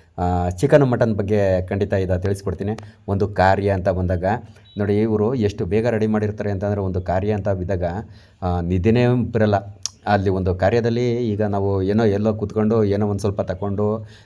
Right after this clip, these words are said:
ಒಳ್ಳೆ ಎಂಜಾಯ್ ಮಾಡಿಕೊಂಡು ಒಂದು ಕಾರ್ಯಗಳಿಗೆ ಹೋಗಿ ನಾವು ಊಟನ, ಆ, ಮಾಡ್ಕೊಬರ್ತೀವಿ. ಆ ಊಟ ಮಾಡ್ಕೊಬರೋ ನಮಗಿರುವಂಥ ಒಂದು ಖುಷಿ ಅದನ್ನು ಕಾರ್ಯ ಮಾಡಿರ್ತಾರಲ್ಲ ಅವ್ರಿಗಿರಲ್ಲ.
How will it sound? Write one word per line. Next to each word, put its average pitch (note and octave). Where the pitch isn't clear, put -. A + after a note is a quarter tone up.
ಒಳ್ಳೆ F#2
ಎಂಜಾಯ್ G2
ಮಾಡಿಕೊಂಡು G2
ಒಂದು F#2
ಕಾರ್ಯಗಳಿಗೆ F#2+
ಹೋಗಿ F#2+
ನಾವು F#2
ಊಟನ, G#2+
ಆ, G2
ಮಾಡ್ಕೊಬರ್ತೀವಿ. F#2
ಆ G2+
ಊಟ G#2+
ಮಾಡ್ಕೊಬರೋ G2
ನಮಗಿರುವಂಥ G#2
ಒಂದು G2
ಖುಷಿ G#2+
ಅದನ್ನು F2+
ಕಾರ್ಯ A2+
ಮಾಡಿರ್ತಾರಲ್ಲ G#2
ಅವ್ರಿಗಿರಲ್ಲ. G#2